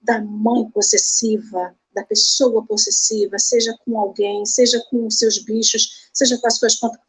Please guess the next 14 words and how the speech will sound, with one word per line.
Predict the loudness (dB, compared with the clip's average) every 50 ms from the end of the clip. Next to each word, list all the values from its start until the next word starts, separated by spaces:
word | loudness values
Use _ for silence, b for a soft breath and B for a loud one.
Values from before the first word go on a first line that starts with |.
| _ _ -2
o | -2
sentimento | 0 0 0 0 0 0 0 2 2 2 2 0 0 -2
da | -2 -2 -2 -4 _ _ -10
posse, | -6 -6 -4 -4 -2 0 -2 -2 -2 -2
né? | -4 -2 -2 -2 -4 _ _ _ _ _ _
Porque | -20 -18 -6 0 2
o | 2
sentimento | 2 2 2 0 0 -2 -2 -6 -6 -4 -2
da | -4 -2
posse | 0 0 0 0 2 2
também | 0 2 2 2 2 2
é |
de | 2 0
acumular. | 0 0 0 0 2 2 2 2 2 0 -2